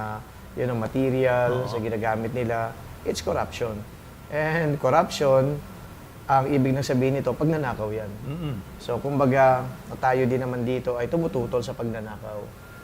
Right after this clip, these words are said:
Speaker 1: Kasi kapag ninanakaw na ang pera ng bayan, ang nagsasuffer din dito ay yung bayan. So, ito din yung isa sa mga gusto nating i-address. When we launch this, uh, uh, project or program, and we are looking at the,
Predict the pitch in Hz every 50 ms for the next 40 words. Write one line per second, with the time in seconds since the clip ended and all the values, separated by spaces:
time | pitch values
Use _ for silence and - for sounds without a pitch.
0 | - - - 123 - - 127 127 123 135 131 123 120 127 123 123 123 131 135 131
1 | 139 131 127 127 123 123 117 117 117 - 123 120 120 120 135 139 147 156 160 156
2 | 143 131 123 123 123 127 127 135 127 - 139 - - 135 131 - 139 120 120 127
3 | 127 117 127 131 98 101 117 113 123 123 131 156 170 156 120 101 98 104 104 101
4 | 98 98 - - - - - - - - - - - - 131 131 131 131 - 156
5 | - 180 170 160 165 165 156 147 147 143 135 123 135 131 - 135 131 131 131 131
6 | 123 120 123 127 - 139 123 127 120 131 131 127 120 117 107 104 117 117 113 110
7 | 101 95 - - - - - - - - - - 113 131 139 143 143 143 139 135
8 | 131 135 135 127 135 139 139 139 - - - 127 123 127 123 120 117 113 - -
9 | - 117 120 117 113 113 113 113 110 110 - - - - - - - - - 113
10 | 120 120 - - 147 170 170 151 147 147 123 131 117 - 147 151 156 147 135 131
11 | 120 120 117 120 135 139 139 - - - - - - - - - 123 127 131 131
12 | 131 127 131 131 135 143 143 143 139 - 139 135 135 131 131 127 127 143 196 208
13 | 196 190 170 160 135 135 131 135 135 - - - - 135 131 135 135